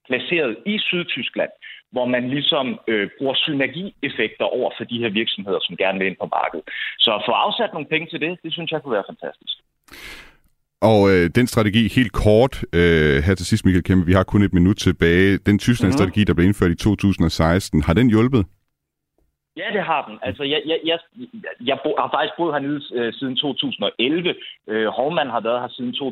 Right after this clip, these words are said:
Speaker 1: tusind og fjorten. Jeg har kunnet mærke en forskel, at det er blevet et, øh, generalkonsulat i München, i stedet for et, et, et,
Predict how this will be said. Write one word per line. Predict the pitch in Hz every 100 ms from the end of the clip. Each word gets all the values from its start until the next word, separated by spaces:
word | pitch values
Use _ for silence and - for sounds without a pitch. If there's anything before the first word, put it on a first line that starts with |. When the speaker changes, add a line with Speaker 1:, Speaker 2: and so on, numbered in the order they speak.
| -
Speaker 1:
tusind | 120 110
og | 95
fjorten. | 117 113 160 156 - - - 123
Jeg | 151
har | 196
kunnet | - 131 120
mærke | 135 131
en | -
forskel, | 113 127 - 101 101
at | -
det | 107
er | 101
blevet | 101 92 90
et, | -
øh, | 98 95 110
generalkonsulat | 107 120 135 - - 104 101 - 101 92 80 - 147
i | 135 120
München, | 113 - 98 82 - - -
i | 123
stedet | 123 113 -
for | 95 98
et, | 95 -
et, | 98 -
et, | 98